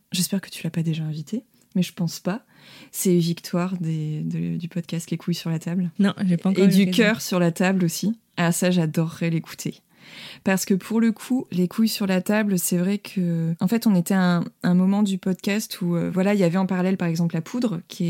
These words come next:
Speaker 1: est, alors, qui était pas encore, euh, le podcast ultra féministe, euh, qu'on connaît, euh, aujourd'hui. Enfin, c'était toujours des femmes qui étaient invitées.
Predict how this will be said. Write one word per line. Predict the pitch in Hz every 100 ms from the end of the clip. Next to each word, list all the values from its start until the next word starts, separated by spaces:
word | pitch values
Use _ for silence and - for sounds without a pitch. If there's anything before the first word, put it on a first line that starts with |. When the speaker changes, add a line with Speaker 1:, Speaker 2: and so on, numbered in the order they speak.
| 160
Speaker 1:
est, | 160 - - -
alors, | - 151 - -
qui | 202
était | 196
pas | 202 247
encore, | 254 233 247 247
euh, | 214
le | 190 185
podcast | 190 190 - 214 220 -
ultra | 180 - 202
féministe, | 196 196 190 190 202 220 - -
euh, | 170
qu'on | - 170
connaît, | - 180 190 202
euh, | 190 170 160 -
aujourd'hui. | 185 190 190 220
Enfin, | 240 190 170 - - -
c'était | - - 180
toujours | 170 - 196
des | 180
femmes | 175 202 214
qui | 202
étaient | 185 190
invitées. | 180 175 180 226